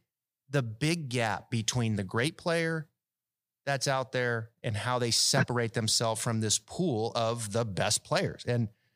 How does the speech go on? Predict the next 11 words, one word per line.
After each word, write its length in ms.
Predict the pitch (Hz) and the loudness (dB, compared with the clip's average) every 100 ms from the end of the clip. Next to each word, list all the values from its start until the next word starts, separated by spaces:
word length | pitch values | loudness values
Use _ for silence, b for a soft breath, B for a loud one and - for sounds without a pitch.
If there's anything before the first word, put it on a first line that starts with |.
| _ _ _ _ _ _ - | _ _ _ _ _ _ -4
Jordan 320 | 123 156 170 | -2 0 0
Spieth 580 | - 139 143 185 - - _ _ _ _ _ _ _ _ - | 0 2 0 -2 -8 -14 _ _ _ _ _ _ _ _ -4
in 160 | 127 | 0
the 100 | 170 | 0
hunt, 380 | 139 143 151 147 - _ _ _ _ | 0 0 0 -2 -10 _ _ _ _
trying 180 | - 131 | -4 0
to 60 | 151 | 0
win 100 | 160 | 0
the 60 | |
golf 220 | 139 165 - | 0 -2 -2
tournament. 300 | 98 - | -4 -6